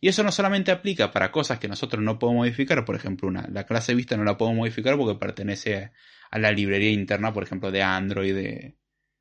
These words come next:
este, de, mm, de I O S o lo que sea. Pero, mm, me distraje justo un ruido. <laughs> Perdón. Em, nosotros no la podemos modificar porque no es nuestra, pero también podemos aplicarlo para cosas que nosotros mismos desarrollamos.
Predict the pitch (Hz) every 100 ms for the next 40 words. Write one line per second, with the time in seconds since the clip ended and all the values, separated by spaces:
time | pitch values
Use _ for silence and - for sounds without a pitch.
0 | _ _ _ _ _ _ - 113 - -
1 | 110 104 101 101 95 101 101 - - -
2 | 101 104 104 110 110 117 117 107 98 -
3 | 95 - _ _ _ _ _ _ _ _
4 | - 104 101 101 95 92 90 90 87 90
5 | - - 156 _ _ _ _ _ _ _
6 | _ _ - _ _ _ _ _ _ _
7 | _ 95 92 95 95 - 101 101 - 113
8 | 117 - - - - 131 - - - -
9 | 196 - - 67 - _ _ _ _ _
10 | - _ _ _ _ _ _ _ _ _
11 | 294 170 104 95 92 90 90 90 90 107
12 | 165 180 185 165 165 165 151 175 175 156
13 | 123 147 123 147 120 95 90 110 107 104
14 | 139 143 147 147 127 120 139 120 98 -
15 | 123 131 107 95 165 151 120 113 101 87
16 | - - 50 50 -